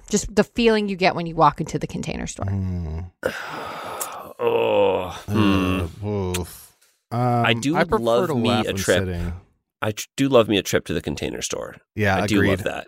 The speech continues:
Speaker 2: I think we
Speaker 3: Yeah.
Speaker 2: go Container Store. It's nice
Speaker 1: Great.
Speaker 2: to be
Speaker 3: I think
Speaker 2: organized.
Speaker 3: I think Container Store. Yeah.
Speaker 2: Yeah.
Speaker 1: I guess that you two would guess that. Um, trumpets
Speaker 2: Hmm.
Speaker 1: in a love song?
Speaker 2: Trumpets.
Speaker 1: Or having your hair
Speaker 3: Trumpets in a love
Speaker 1: washed
Speaker 3: song.
Speaker 1: for you?
Speaker 3: Ooh,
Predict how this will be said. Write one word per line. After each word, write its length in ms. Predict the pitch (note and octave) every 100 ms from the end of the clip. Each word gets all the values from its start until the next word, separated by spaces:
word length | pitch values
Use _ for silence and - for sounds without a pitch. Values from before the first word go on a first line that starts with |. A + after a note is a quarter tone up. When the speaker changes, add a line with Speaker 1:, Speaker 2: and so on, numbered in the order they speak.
| _ A2
Speaker 2:
I 100 | A#2
think 160 | B2+
we 60 | A2+
Speaker 3:
Yeah. 60 |
Speaker 2:
go 120 | G2+ F#2
Container 400 | F#2+ F#2 F#2 F#2
Store. 400 | - F#2+ F#2 -
It's 160 | A#2
nice 60 | C3
Speaker 1:
Great. 100 | A3
Speaker 2:
to 40 | G#2+
be 60 |
Speaker 3:
I 20 | G#2+
think 40 | G#2
Speaker 2:
organized. 480 | G2 G2+ G2+ - - _ _ -
Speaker 3:
I 100 | G#2
think 180 | G#2+ A2+
Container 280 | G2+ G2 E2
Store. 340 | - D2+ D2 -
Yeah. 260 | G2+ D#2+ D2+ -
Speaker 2:
Yeah. 220 | E2+ D#2+ F3+
Speaker 1:
I 120 | G3
guess 260 | G3+ G#3
that 140 | - G#3+
you 100 | A3
two 180 | - A3
would 100 | G#3+
guess 160 | G#3+ -
that. 220 | D3+ - _ _ _ F#3
Um, 440 | F3+ E3+ F3 F3 - _ _ _
trumpets 680 | - A#3 A#3+ E4+ - - - A3+
Speaker 2:
Hmm. 60 |
Speaker 1:
in 100 | G#3+
a 80 | G3+
love 260 | F#3 F#3+ -
song? 460 | C4 C4+ D4+ E4+ _ _ _ _ _ _ G3
Speaker 2:
Trumpets. 640 | - C4+ D4 C#3 - - - _ _ _ _ -
Speaker 1:
Or 200 | A3 A3
having 420 | A3+ A3 A3+ A3+
your 140 | G3+
hair 240 | F3+ F3+ F3
Speaker 3:
Trumpets 100 | D#3
in 80 | D#3
a 40 |
love 100 | D#3 -
Speaker 1:
washed 180 | B2 -
Speaker 3:
song. 40 | -
Speaker 1:
for 160 | D#3
you? 300 | C#3+ A2 C#3 D#3+ - _ _ _ _ _ _ _ _ _ -
Speaker 3:
Ooh, 580 | A3 F#3 B2+ F#2+ E2 -